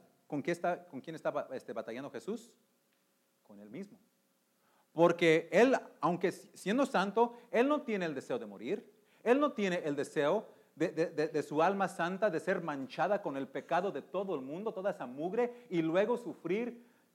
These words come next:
increíblemente por ese su-, él no quiere eso, y no hay nada en todo el mundo que, que nece-, que quiere decir que una persona santa desea eso, ¿no? Ese es un sufrimiento extremo.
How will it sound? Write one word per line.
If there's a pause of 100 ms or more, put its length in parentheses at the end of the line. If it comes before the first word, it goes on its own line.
increíblemente
por
ese
su-, (800)
él
no
quiere
eso,
y
no
hay
nada
en
todo
el
mundo
que,
que
nece-,
que
quiere
decir
que
una
persona
santa (140)
desea
eso,
¿no? (200)
Ese
es
un
sufrimiento
extremo.